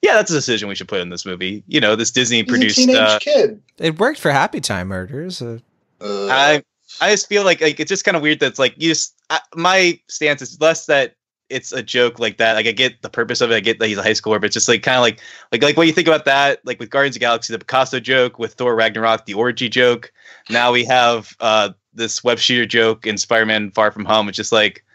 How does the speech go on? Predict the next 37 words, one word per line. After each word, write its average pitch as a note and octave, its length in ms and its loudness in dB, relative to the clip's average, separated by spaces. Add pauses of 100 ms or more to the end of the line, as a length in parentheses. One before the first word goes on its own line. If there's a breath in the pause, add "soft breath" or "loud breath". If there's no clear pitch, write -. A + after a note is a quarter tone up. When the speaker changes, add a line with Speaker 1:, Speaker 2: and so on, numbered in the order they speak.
(280 soft breath)
Speaker 1:
just - 160 -2
kinda G4+ 160 4
weird G3+ 160 4
to D#3 40 2
think D3+ 200 -2
that B2+ 120 -8
these C3+ 160 -2
are C3 60 4
all A#2+ 100 4
Disney A2+ 280 -4
movies, F#2+ 320 -8
technically. F#2 540 -8 (180)
But B2+ 260 0
I C#3+ 100 2
digress. G2 580 -4 (120)
Speaker 3:
I, D#3 240 0 (140)
I C3+ 160 0
like C#3 240 0
how C#3 180 0
edgy D3+ 760 0 (100)
they C#3+ 160 2
are D#3+ 200 4
sometimes. E3+ 720 0
I C#3+ 140 2
don't F3 120 0
know, D#3+ 160 4
Will. G#2 180 0
I, C3+ 200 4 (100)
I B2 40 0
feel E3 160 0
like C#3+ 120 2
you're C3 120 -2
complaining C#3 340 0
about A2+ 140 2
something B2+ 280 0
that's, G2+ 300 -2
uh, F#2 220 -2